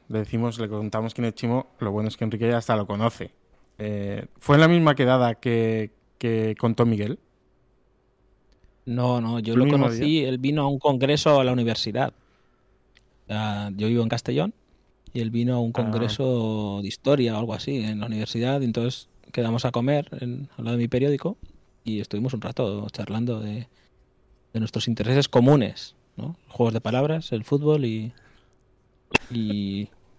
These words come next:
Speaker 2: y la historia, ¿por qué no?
Speaker 1: Eh, un variadito. Bueno, pues Chimo, eh, el sello Chimoneas esta semana también está relacionado con, con el sorteo de la lotería. Él mismo ha tuiteado:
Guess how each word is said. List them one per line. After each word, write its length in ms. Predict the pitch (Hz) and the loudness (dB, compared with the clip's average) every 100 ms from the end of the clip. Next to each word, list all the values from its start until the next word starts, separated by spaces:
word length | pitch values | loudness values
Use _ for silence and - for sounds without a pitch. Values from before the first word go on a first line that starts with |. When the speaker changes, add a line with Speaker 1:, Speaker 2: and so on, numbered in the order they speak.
| - | -8
Speaker 2:
y 60 | |
la 60 | 107 | -6
historia, 340 | - 180 117 | -2 -2 -2
¿por 120 | 107 113 | -4 -2
qué 80 | |
no? 200 | 120 104 - _ _ _ _ _ _ _ _ _ _ _ _ _ _ _ _ _ _ _ _ 113 | -2 -2 -8 _ _ _ _ _ _ _ _ _ _ _ _ _ _ _ _ _ _ _ _ -10
Speaker 1:
Eh, 340 | 110 107 104 | -6 -4 -4
un 120 | 110 110 | -6 -4
variadito. 560 | 113 110 107 98 - _ - | -4 -4 -6 -10 -14 _ -2
Bueno, 240 | 127 117 | 2 4
pues 180 | 113 104 | 2 0
Chimo, 500 | - 135 139 135 _ - | 2 4 4 0 _ -10
eh, 800 | 120 113 110 107 107 104 101 98 | -6 -4 -2 -4 -4 -6 -6 -8
el 200 | 110 110 | -6 -6
sello 440 | - 135 131 131 123 | -4 -2 2 2 0
Chimoneas 580 | - 127 117 123 117 117 | -4 -2 0 0 -2 -4
esta 420 | - 120 113 110 | -4 -2 0 -2
semana 440 | 113 113 117 113 _ _ _ _ _ _ _ - | -2 -2 -2 -4 _ _ _ _ _ _ _ -10
también 280 | 117 120 117 | -2 0 -2
está 200 | - 117 | 0 0
relacionado 400 | 117 117 117 110 | 0 0 0 0
con, 360 | 113 110 104 | 0 0 -6
con 200 | - 113 | -6 -4
el 60 | 113 | -2
sorteo 260 | 113 113 | -2 0
de 40 | 120 | 2
la 40 | |
lotería. 440 | 117 113 113 127 110 _ _ _ _ _ _ - | 0 -2 -2 -2 -4 _ _ _ _ _ _ 0
Él 140 | 143 | 2
mismo 480 | 147 160 147 127 139 - | 4 2 2 0 -2 -6
ha 120 | 123 | -2
tuiteado: 580 | 127 120 123 127 120 | -2 2 4 4 2